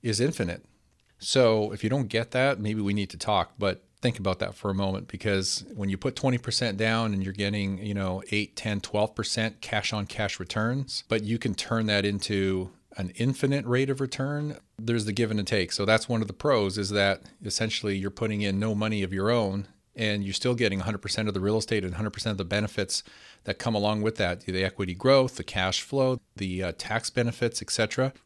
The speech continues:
But you have to understand that your cash flow goes down as your debt service goes up. So there's a give and a take. I wouldn't call it necessarily pro and con. It's a give and a take. Let's talk about an example, and then let's talk about when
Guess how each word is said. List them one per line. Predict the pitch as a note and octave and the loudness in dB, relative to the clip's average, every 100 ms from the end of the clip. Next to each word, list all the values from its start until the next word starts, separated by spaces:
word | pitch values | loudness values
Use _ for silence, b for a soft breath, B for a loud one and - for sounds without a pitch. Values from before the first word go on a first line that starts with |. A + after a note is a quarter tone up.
| - | 0
But | A#2+ A2+ C3+ | 4 4 4
you | A2+ | 0
have | C3+ | 2
to | A#2+ | 2
understand | G#2+ - C3 A#2+ G#2 G2+ | 0 0 2 2 2 0
that | F#2+ G2 F#2+ | 0 0 2
your | G2+ G2 | 2 2
cash | F#2+ - A2+ - | 0 -2 -2 0
flow | A#2+ A2 | 0 0
goes | G#2 G2 | 2 0
down | G2 A#2 A2+ F#2 F#2+ - b b b - | 0 2 2 0 -2 -8 b b b -2
as | G#2+ G2+ | 0 2
your | G2 | 0
debt | G2+ A2+ | 2 2
service | - A2 G2+ F#2+ F#2 - | 2 2 2 0 -2 -2
goes | A2 F#2+ F#2+ - | -2 -2 -2 0
up. | A2+ - - | 0 0 -8
So | - - G2+ G2 - - | -6 0 0 0 -4 -2
there's | G#2+ G2+ F#2+ - - | 0 0 -2 -4 -6
a | A2+ | -8
give | G2 A2+ | 0 0
and | A2 | 0
a | F#2 | -4
take. | - G#2+ - _ _ | 0 -2 -2 _ _
I | G#2+ G#2 | -2 0
wouldn't | G#2+ G#2 | 0 -2
call | - G#2 | -2 -2
it | F#2 - | -2 -6
necessarily | G#2+ G2+ - G2+ F2 | -4 -2 0 -2 -2
pro | - A2+ G2 | 0 0 0
and | F2+ | -4
con. | - C3 F#2 G2+ B B B | -4 0 0 -2 B B B
It's | A2 - | -4 -2
a | |
give | G2+ G#2 | 2 2
and | G2 | 2
a | F2+ | -2
take. | - G2 - B B B | -4 -6 -10 B B B
Let's | D3 C#3+ | -2 6
talk | F3 | 6
about | F#3 F3 | 6 4
an | D3+ | 4
example, | B2 B2 A2+ B2 A2 | 2 0 0 -2 -2
and | G#2+ | 0
then | G#2+ | 0
let's | A2 - | 0 0
talk | A#2+ A2 | 0 2
about | G2+ F#2+ | 0 0
when | G#2 A2+ A2 | 2 2 0